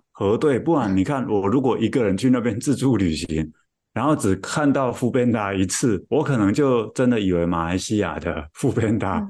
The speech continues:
Speaker 2: 哼。
Speaker 1: 是戴墨镜的猫熊了。
Speaker 2: 人家想要防晒啊，防刺眼啊。
Speaker 1: 也有可能，那里热嘛，
Speaker 2: 哎，
Speaker 1: 哈。
Speaker 2: 那边很热哎，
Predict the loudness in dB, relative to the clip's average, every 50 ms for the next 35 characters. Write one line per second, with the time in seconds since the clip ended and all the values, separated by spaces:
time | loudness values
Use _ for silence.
0 | -8 -12 -12 -12 -6 -4 -2 -2 -2 -2 0 0 2 2 2 2 2 2 2 2
1 | 2 2 2 0 0 -2 -4 -6 -10 _ _ _ _ _ -4 -2 0 0 0 0
2 | -2 -2 -4 -4 -4 -6 -8 -8 -4 -2 -2 0 0 0 -2 -2 -2 -2 -2 -2
3 | -2 -4 -4 -4 -4 -4 -4 -4 -4 -6 -6 -4 -4 -2 -2 -2 0 0 0 -2
4 | -2 -4 -4 -2 -2 -2 -2 -2 0 0 2 2 4 4 4 2 2 2 0 0
5 | -2 -2 -2 -2 -2 -2 -2 -2 -4 -6 _ _ _ _ _ _ _ _ _ -6
6 | -6 -2 0 2 2 2 2 2 0 0 -2 -2 -2 -2 -2 0 0 2 2 2
7 | 2 2 2 2 2 0 0 -2 -4 -6 -4 -2 0 0 2 2 2 2 0 0
8 | 0 2 2 4 4 4 2 2 0 0 -2